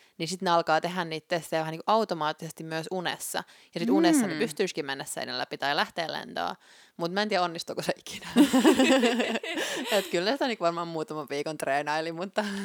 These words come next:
Speaker 2: No niin, <laughs> kiva tolleen.
Speaker 1: Mut siis periaatteessa mun mielestä ihan hyvä idea,
Speaker 2: Mm.
Speaker 1: että vois onnistuakin.
Speaker 2: Mm.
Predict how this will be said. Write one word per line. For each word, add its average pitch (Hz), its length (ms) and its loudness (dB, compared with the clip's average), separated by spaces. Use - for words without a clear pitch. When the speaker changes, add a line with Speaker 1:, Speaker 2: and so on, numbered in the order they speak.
Speaker 2:
No 196 420 0
niin, 202 680 4
<laughs> - 0 -
kiva 185 480 0
tolleen. 180 280 -2
Speaker 1:
Mut 180 100 0
siis 226 140 -2
periaatteessa 214 480 0
mun 180 80 -6
mielestä 202 180 -6
ihan 208 140 -2
hyvä 208 160 -4
idea, - 300 -4
Speaker 2:
Mm. 247 400 -2
Speaker 1:
että 190 200 -6
vois 233 300 -2
onnistuakin. 160 880 -10
Speaker 2:
Mm. 214 420 -4